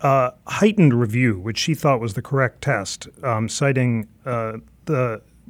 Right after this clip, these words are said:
two thousand sixteen Hellerstedt decision, which said that the precedent demanded close review. What was at stake in the disagreement between Justice Ginsburg and the other justices about the standard of review, if anything, and, and what do you make of the significance of the Box per curiam decision?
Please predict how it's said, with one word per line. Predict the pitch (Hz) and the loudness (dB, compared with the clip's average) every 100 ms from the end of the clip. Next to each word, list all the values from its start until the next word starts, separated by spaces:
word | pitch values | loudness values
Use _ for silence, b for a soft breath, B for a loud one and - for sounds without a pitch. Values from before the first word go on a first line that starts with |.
| - 151 _ | -20 -20 _
two | - 175 | -2 4
thousand | 151 127 | 4 4
sixteen | - 156 - 123 | 0 -4 -2 0
Hellerstedt | 151 147 - 131 107 101 _ 131 | 0 0 -2 -4 -4 -6 _ -6
decision, | 135 - 120 113 113 | -4 -2 -4 -4 -4
which | 110 104 - b b b b b b _ | -6 -8 -10 b b b b b b _
said | - - 143 | -4 0 2
that | 131 - | 0 -4
the | - | -8
precedent | - 151 147 131 | -2 0 2 0
demanded | 123 127 120 110 | 0 0 -2 -4
close | - 170 165 - 135 | -4 2 2 2 -4
review. | 110 113 101 90 - | -4 -4 -6 -8 -14
What | 151 151 180 208 | -10 -2 0 2
was | 220 165 | 2 0
at | 151 | -2
stake | - 151 143 | 0 0 2
in | 131 | 0
the | 123 120 | -2 -4
disagreement | 110 120 127 135 131 110 | -4 -4 0 2 2 0
between | 117 - 143 127 113 b b b - | -6 -4 -2 0 -2 b b b -4
Justice | 139 - 123 | -4 -2 -6
Ginsburg | - 131 110 120 110 | -2 -4 -2 -4 -4
and | 110 113 104 - | -4 -4 -6 -10
the | 143 139 | -4 -2
other | 123 | -2
justices | 117 120 - 117 110 101 107 | -2 -4 -4 -6 -6 -8 -8
about | 117 117 117 | -6 -6 -6
the | 117 | -8
standard | - - 139 135 120 101 - | -8 -2 0 0 -2 -6 -10
of | 120 | -6
review, | 113 98 110 139 190 - | -6 -4 -4 -4 -6 -6
if | 127 | -4
anything, | 127 127 127 135 | -2 -2 -2 -4
and, | 117 117 | -4 -4
and | 123 117 | -4 -2
what | 127 | -4
do | |
you | 120 | -4
make | 107 98 | -4 -6
of | 101 | -8
the | 101 | -10
significance | - 113 104 107 101 | -8 -10 -10 -10 -10
of | 113 | -10
the | 104 | -8
Box | 107 101 - - | -6 -6 -8 -10
per | - 135 | -6 -6
curiam | - 120 104 | -4 -8 -8
decision? | 95 - 104 | -10 -10 -14